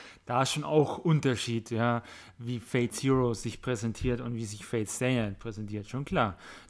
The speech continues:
Auch da gibt's vom, vom Ton her, sind die schon klar auch anders, aber zumindest hast du das Gefühl noch, okay, das passt noch zumindest alles zusammen hier, auch eben, weil's diese Verbindungen gibt.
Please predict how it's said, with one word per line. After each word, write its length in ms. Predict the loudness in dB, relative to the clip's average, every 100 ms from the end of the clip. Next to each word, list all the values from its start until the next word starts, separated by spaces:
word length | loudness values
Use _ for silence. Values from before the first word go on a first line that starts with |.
| -8
Auch 160 | -8
da 220 | -2 -2
gibt's 340 | 0 -4 -6 -12
vom, 360 | -4 -2 -2 -2
vom 260 | -4 -4
Ton 340 | 0 2 4 2
her, 380 | 2 0 -2 -4 -14 -20 -20 _ -18
sind 300 | -4 0 2
die 100 | 0
schon 200 | 0 -2
klar 260 | 0 2 4
auch 160 | 2
anders, 420 | 2 2 0 0 -2
aber 340 | 4 6 6 2 -20 -20 -20 -20 _ _ _ _ _ -10
zumindest 680 | 0 4 4 4 2 0 -2
hast 200 | -2 -2
du 40 |
das 80 | -4
Gefühl 360 | -4 2 4 4
noch, 140 | 4
okay, 320 | 0 -2 -2 0
das 200 | -4 -6 _
passt 320 | -6 -4 -2 -2
noch 240 | -2 -4
zumindest 440 | -4 0 2 0 0
alles 300 | -2 -2 -4
zusammen 420 | 0 2 2 -2
hier, 260 | -4 -6 -6 -16 -20 -14 -2
auch 180 | 0
eben, 200 | 0 0
weil's 300 | 4 4 2
diese 220 | -2 -4 -2
Verbindungen 560 | 0 0 0 -2 -4
gibt. 340 | -4 -8 -10